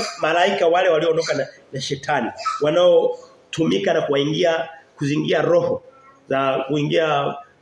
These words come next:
eh, roho zilizoharibi-, zilizokufa za uovu ziingia ndani ya watu. Unasikia mtu ame-, ame-, yuko se-, a-, anasema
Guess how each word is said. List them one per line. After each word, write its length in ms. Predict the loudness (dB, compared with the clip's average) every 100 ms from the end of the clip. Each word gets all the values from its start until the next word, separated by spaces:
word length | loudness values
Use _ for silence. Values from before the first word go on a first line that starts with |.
| _
eh, 440 | 0 2 2 0 -6 -14 _ _ _ _ _ _ 0
roho 300 | 2 4 2
zilizoharibi-, 560 | 0 0 0 0 -2
zilizokufa 840 | -6 -2 -2 -2 -8 -4 -4 -4 -4
za 140 | 0
uovu 340 | 4 4 4 -4
ziingia 360 | -4 -2 0
ndani 200 | 0 0
ya 80 | 2
watu. 320 | 2 0 -4 -14 _ _ _
Unasikia 260 | -8 -4 -4
mtu 140 | -2
ame-, 200 | -2 -2 -6 -18 _
ame-, 220 | -4 -4 -4
yuko 420 | -4 0 2 2 -2
se-, 260 | -6 -6 -8 _
a-, 240 | -6 -6 -4
anasema 520 | -4 0 -2 -2